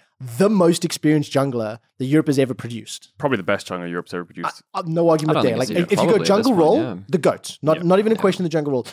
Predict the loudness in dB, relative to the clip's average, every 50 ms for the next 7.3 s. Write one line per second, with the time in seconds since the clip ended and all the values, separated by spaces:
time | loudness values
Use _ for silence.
0 | -18 _ -4 -2 0 0 0 -2 -2 -2 -2 -4 -2 -4 -4 -4 -4 -4 -4 -4
1 | -6 -6 -8 -12 _ _ _ _ _ _ _ _ 0 2 2 4 4 2 0 0
2 | -2 -2 0 2 2 2 2 2 0 0 -2 -4 -6 -6 -6 -6 -6 -6 -4 -4
3 | -4 -4 -4 -4 -8 -6 -2 0 0 0 0 -2 -4 -6 _ _ _ _ _ _
4 | _ _ _ _ _ -18 -6 -2 -2 -2 0 -2 -2 0 2 4 4 2 2 -2
5 | -2 -4 -4 -4 -2 -4 -2 -2 -4 -10 -8 -6 -4 -4 -4 -4 -6 -8 -8 _
6 | _ _ _ -2 0 0 0 -2 -6 -10 -12 -12 -2 2 4 6 6 6 4 2
7 | 0 -2 -8 -10 -12